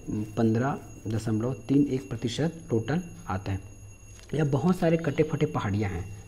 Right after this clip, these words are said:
इस हिस्से में बहुत सारे कटे फटे पहाड़ियाँ हैं। जैसे कटे फटे मतलब जैसे यहाँ पे शुरू हुआ, फिर ख़त्म हुआ, फिर शुरू हुआ, फिर ख़त्म हुआ, इस प्रकार के कटे फटे पहाड़ियाँ हैं। इस कटे फटे पहाड़ियाँ होने के कारण, है ना, यहाँ हमको पाठ प्रदेश मिलता है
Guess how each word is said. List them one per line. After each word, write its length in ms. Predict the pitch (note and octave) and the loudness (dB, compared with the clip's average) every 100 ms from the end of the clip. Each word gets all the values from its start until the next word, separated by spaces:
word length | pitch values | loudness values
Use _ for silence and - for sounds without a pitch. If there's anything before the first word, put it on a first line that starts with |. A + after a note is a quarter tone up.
| - - - | -16 -16 -8
इस 100 | A2+ A2 | -4 -2
हिस्से 260 | G2+ C#3+ | 0 2
में 240 | B2+ A#2 D#3+ - - A2+ | 2 2 0 -6 -8 0
बहुत 360 | A#2+ A#2+ F3+ | 2 4 2
सारे 260 | - C3 C#3+ | 2 0 0
कटे 300 | C#3+ A#2 C#3+ | 0 0 0
फटे 360 | C#3+ A#2+ D3+ E3 - | 0 -2 -2 -2 -4
पहाड़ियाँ 360 | A#2 A2 A2 A2 | -2 2 2 0
हैं। 260 | G2 - - | -2 -8 -10
जैसे 160 | - - | -6 -4
कटे 160 | B2 | -2
फटे 220 | C#3 C3+ | -2 0
मतलब 440 | C3+ C3 C#3+ D#3+ - | 0 0 -2 -4 -6
जैसे 260 | B2+ A#2+ - | -6 -4 -4
यहाँ 240 | A#2+ A2+ | -2 -2
पे 120 | C3 B2+ | -2 -2
शुरू 220 | A#2+ A#2 | 0 2
हुआ, 140 | A#2 | 2
फिर 200 | A#2 B2 | -2 -4
ख़त्म 280 | A#2+ A#2 A#2 | -4 -4 -2
हुआ, 180 | A2 G#2+ | -2 -2
फिर 260 | G#2+ C#3 C3 | -2 0 0
शुरू 220 | B2 A#2 | 2 0
हुआ, 240 | A2 G#2 | 0 -4
फिर 220 | G#2+ C#3 | -2 -2
ख़त्म 240 | - B2+ A2 | -2 -4 -4
हुआ, 200 | A2 A2+ - - - | -2 -4 -6 -6 -2
इस 80 | E3 | 2
प्रकार 280 | D#3+ C3+ | 4 4
के 60 | C#3 | 2
कटे 220 | C#3 B2+ | 0 -2
फटे 260 | B2+ A#2+ F3 | -2 -2 -2
पहाड़ियाँ 440 | - A#2 F#2+ F#2+ | 0 0 0 -2
हैं। 120 | F#2+ - - - - | -4 -8 -14 -6 0
इस 100 | G3 | 2
कटे 240 | - D#3 | 4 4
फटे 260 | E3 D#3 D#3 | 2 0 0
पहाड़ियाँ 520 | E3 B2+ A2+ B2 D3+ | 0 0 2 4 4
होने 260 | A2 B2 D3+ | 4 4 4
के 100 | C#3+ | 4
कारण, 300 | F#2 G2+ C#3+ - - - - | 0 -2 -4 -8 -12 -12 -4
है 60 | F#3 | -2
ना, 60 | |
यहाँ 300 | C3+ A#2+ C3+ | 0 0 0
हमको 240 | C#3+ C#3+ D3+ | 2 0 -2
पाठ 500 | - - A#2+ - - | -4 0 0 0 0
प्रदेश 300 | A2+ A2 G#2 | 0 0 -2
मिलता 280 | F#2 - | -4 -4
है 180 | F#2 F2 | -6 -6